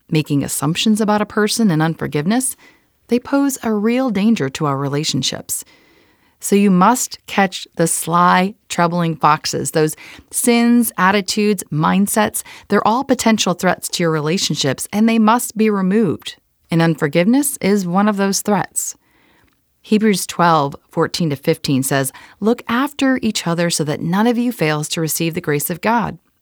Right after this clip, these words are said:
Watch out that no poisonous root of bitterness grows up to trouble you, corrupting many." When you refuse to forgive and hold on to pain,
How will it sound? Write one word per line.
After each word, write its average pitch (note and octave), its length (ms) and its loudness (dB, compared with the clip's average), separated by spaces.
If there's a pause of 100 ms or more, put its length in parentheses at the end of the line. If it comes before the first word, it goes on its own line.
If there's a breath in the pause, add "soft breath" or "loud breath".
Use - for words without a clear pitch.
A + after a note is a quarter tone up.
(260)
Watch F#3 280 0
out F#3+ 180 2
that D#3 180 -4
no F#3+ 240 0
poisonous G#3+ 640 -2
root A3 200 -2
of C#4 120 -4
bitterness G3+ 500 0
grows F3+ 360 -2
up G3+ 180 0
to E3 80 -6
trouble B3 360 0
you, D3+ 240 -2 (260 loud breath)
corrupting G3+ 580 0
many." D#3+ 380 0 (760 soft breath)
When F#3 160 4
you A#3 100 4
refuse A#3 640 2
to A#3+ 100 -2
forgive E3+ 600 0
and D#3 100 -2
hold E3+ 240 0
on D#3 160 0
to C#3 80 -6
pain, F3 540 0